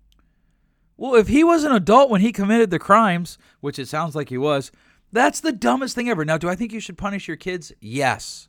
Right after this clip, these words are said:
But don't engage in emotional reasoning and manipulation to try to get people to discipline their kids. Because the prisoner in that particular post is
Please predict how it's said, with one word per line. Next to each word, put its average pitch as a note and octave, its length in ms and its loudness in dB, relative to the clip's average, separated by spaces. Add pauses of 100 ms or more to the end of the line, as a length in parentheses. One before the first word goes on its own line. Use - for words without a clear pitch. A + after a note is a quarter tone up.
(140)
But F#3+ 200 -2
don't A#3+ 240 2
engage G#3+ 420 -4
in F#3+ 80 -4
emotional F3+ 580 -6
reasoning E3+ 400 -8
and D3+ 220 -6
manipulation D#3+ 1000 -2 (260)
to F3+ 100 -6
try G#3 220 0
to G3+ 60 0
get G3 160 -6
people G3 240 -4
to F#3 80 -2
discipline E3+ 480 -6
their G3+ 80 -2
kids. C4 480 -2
Because D#3+ 340 -2
the D3+ 120 -2
prisoner G#3+ 520 0
in D#3+ 160 -4
that D#3+ 220 0
particular D3+ 600 -2
post C#3+ 600 0 (420)
is D3 240 -4